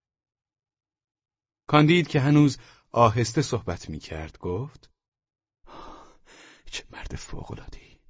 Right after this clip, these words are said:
این پوکوکورانته چه نابغهٔ بزرگی باید باشد. هیچ چیز نمی‌تواند راضیش کند.»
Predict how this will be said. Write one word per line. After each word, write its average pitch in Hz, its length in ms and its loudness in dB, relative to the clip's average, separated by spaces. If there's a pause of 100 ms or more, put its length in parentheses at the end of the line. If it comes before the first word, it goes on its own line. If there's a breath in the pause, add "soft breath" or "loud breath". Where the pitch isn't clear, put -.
(400)
این 82 220 0
پوکوکورانته - 760 -6
چه - 180 -6
نابغهٔ 98 580 -6
بزرگی 110 420 -12
باید - 320 -20
باشد. - 360 -18 (540 soft breath)
هیچ 170 180 -8
چیز - 280 -6
نمی‌تواند 120 640 -4
راضیش - 440 -10
کند.» - 360 -20